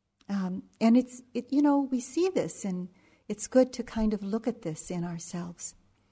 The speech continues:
Not as a way of judging ourselves, but just as a way of seeing how the heart is open and, and really objectively looking at our practice.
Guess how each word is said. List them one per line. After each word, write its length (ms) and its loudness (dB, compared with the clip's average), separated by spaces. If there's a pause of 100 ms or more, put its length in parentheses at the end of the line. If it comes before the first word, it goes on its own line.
(280)
Not 300 6
as 180 2
a 60 2
way 420 2
of 320 -4
judging 480 2
ourselves, 540 -4
but 180 -6 (380)
just 300 -2
as 180 0
a 40 2
way 280 2
of 120 -4 (440)
seeing 480 4
how 240 0
the 80 -2
heart 400 -2
is 240 -8
open 320 -6
and, 360 -6
and 220 0
really 380 2 (800)
objectively 1000 -2 (360)
looking 560 -4 (380)
at 500 -8
our 280 -6
practice. 680 -12